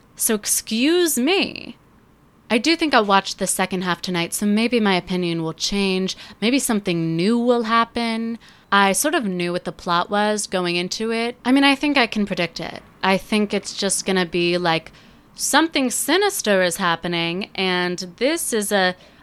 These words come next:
a misogynistic society, which is bad." Just that groundbreaking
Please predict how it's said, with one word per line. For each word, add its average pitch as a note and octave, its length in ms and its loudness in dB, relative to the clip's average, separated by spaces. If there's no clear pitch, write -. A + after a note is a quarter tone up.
a F#3+ 120 -2
misogynistic B3 1400 0
society, C4+ 1000 -2
which C#4+ 240 -2
is D4+ 160 -2
bad." D4+ 720 2
Just - 500 -4
that F3+ 420 4
groundbreaking E3+ 1200 0